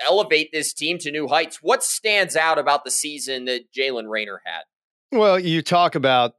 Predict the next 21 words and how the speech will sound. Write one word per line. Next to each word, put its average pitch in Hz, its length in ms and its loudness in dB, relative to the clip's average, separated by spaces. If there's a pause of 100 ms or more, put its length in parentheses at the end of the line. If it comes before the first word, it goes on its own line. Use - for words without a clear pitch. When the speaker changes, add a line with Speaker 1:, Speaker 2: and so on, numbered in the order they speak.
(400)
Speaker 2:
just 123 540 -2
his 139 320 0
tools 107 560 -2
and 107 160 -4
being 127 220 0
able 120 220 0
to 110 260 -2 (200)
not 131 300 0
only 120 600 0 (640)
throw 151 220 2
the 147 120 0
football 135 540 2
and 104 160 -4
throw 135 240 0
it 123 180 -2
accurately, 131 800 0
which 110 260 -4
he 123 180 -2
did, 127 500 0
but 110 220 -2 (760)
his 165 440 -2